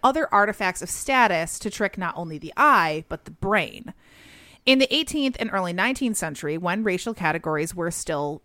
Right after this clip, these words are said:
relatively fluid, for example, for enslaved people, or in the antebellum North, where slavery had been abolished, passing didn't necessarily mean passing as white, but passing as free.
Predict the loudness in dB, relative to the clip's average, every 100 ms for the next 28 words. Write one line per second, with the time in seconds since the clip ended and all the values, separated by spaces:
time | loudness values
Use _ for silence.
0 | -8 -4 -4 -4 -12 -14 -8 -2 2 2
1 | 2 -2 -4 -4 -6 -6 -6 -6 -6 -12
2 | _ -2 0 0 0 0 0 -2 -6 -4
3 | -2 -2 -2 2 2 2 0 -6 -8 -8
4 | -6 -6 -6 -4 2 4 4 2 -4 -4
5 | -2 -2 -4 -6 -6 -8 -8 -2 4 4
6 | 4 -2 -8 -14 -20 -20 -12 -6 4 4
7 | 4 -2 -4 -4 -6 -2 -2 -2 -2 0
8 | 0 0 -2 -4 -6 -8 -8 0 0 0
9 | -6 -8 -8 -10 -4 -2 0 -2 -6 -18
10 | -18 0 0 2 -2 -2 -2 -6 -6 -6
11 | -6 -14 -14 -8 -8 -10 -20